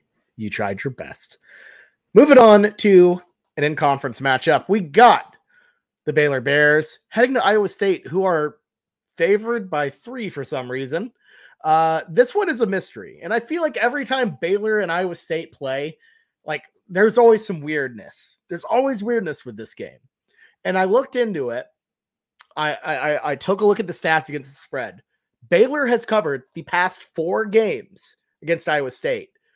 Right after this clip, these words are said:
And I remembered why I, like, why that felt weird, because I always pick Iowa State. I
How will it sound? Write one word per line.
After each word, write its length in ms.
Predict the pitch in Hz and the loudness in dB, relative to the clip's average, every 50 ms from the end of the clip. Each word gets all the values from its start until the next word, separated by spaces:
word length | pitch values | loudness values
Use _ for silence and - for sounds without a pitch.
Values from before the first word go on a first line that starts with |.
| _ _ _ _ _ _ _ _ _ - | _ _ _ _ _ _ _ _ _ -2
And 260 | 180 180 175 175 175 _ - | -2 0 0 -2 -8 _ -4
I 80 | 180 | -4
remembered 520 | 180 180 180 190 262 339 339 302 233 190 170 | -2 -2 -2 0 0 0 0 0 -2 -2 0
why 300 | 180 175 165 160 156 156 | 0 0 2 2 2 0
I, 80 | - - _ _ | 0 -4 _ _
like, 300 | _ 170 170 165 165 - _ _ _ _ | _ -6 -6 -6 -6 -12 _ _ _ _
why 200 | 170 165 180 180 | -2 -2 0 0
that 220 | 175 165 - - | 0 -4 -4 0
felt 180 | 214 190 147 170 | -2 -2 0 -2
weird, 320 | 233 262 214 196 190 180 - - - _ | -2 0 0 0 0 -4 -10 -20 -16 _
because 240 | 196 - 220 190 220 | 0 0 2 2 4
I 120 | 233 220 | 2 2
always 420 | 170 160 214 247 302 339 320 240 - | 2 4 4 4 4 4 0 -2 0
pick 220 | - 254 - - - - | 0 0 0 0 -4 -2
Iowa 260 | 185 190 190 175 165 | 0 0 0 0 -4
State. 420 | 156 - - 165 143 123 110 - _ _ _ _ _ _ | -8 -6 -4 -4 -4 -4 -8 -12 _ _ _ _ _ _
I 100 | 202 196 | -8 -8